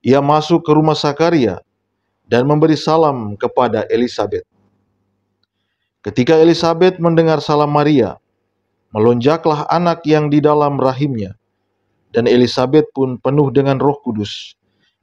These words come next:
lalu berseru dengan suara nyaring, "Diberkatilah engkau di antara semua wanita,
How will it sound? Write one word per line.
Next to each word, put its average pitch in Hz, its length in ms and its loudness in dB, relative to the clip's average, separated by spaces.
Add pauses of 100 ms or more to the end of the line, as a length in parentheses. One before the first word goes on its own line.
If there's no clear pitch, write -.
lalu 127 320 2
berseru 156 560 2
dengan 135 480 0
suara 113 560 0 (160)
nyaring, 104 320 -6 (2000)
"Diberkatilah 170 720 0
engkau 185 400 0
di 180 160 2
antara 175 320 0
semua 170 320 0
wanita, 156 640 -2